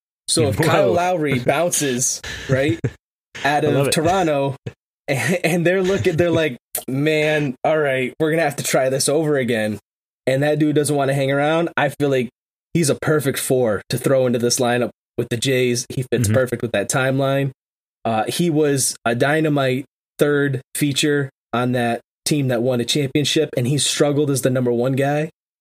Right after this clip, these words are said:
Speaker 1: And I think appropriately so. I don't know that his game is really tailored to be the number one go-to guy, but you put him next to the Jays, ooh, that's a
Speaker 2: Mm-hmm.
Speaker 1: mess.
Speaker 2: Yeah.
Speaker 1: That's a mess. So those are the, those are, like,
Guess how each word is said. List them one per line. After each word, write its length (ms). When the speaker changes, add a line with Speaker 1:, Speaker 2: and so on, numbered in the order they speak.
Speaker 1:
And 120
I 60
think 160
appropriately 480
so. 200
I 100
don't 140
know 120
that 120
his 140
game 280
is 140
really 180
tailored 420
to 80
be 180
the 120
number 200
one 200
go-to 360
guy, 380
but 80
you 100
put 180
him 120
next 340
to 320
the 80
Jays, 680
ooh, 680
that's 180
a 40
Speaker 2:
Mm-hmm. 100
Speaker 1:
mess. 440
Speaker 2:
Yeah. 200
Speaker 1:
That's 160
a 60
mess. 480
So 400
those 260
are 60
the, 220
those 220
are, 80
like, 140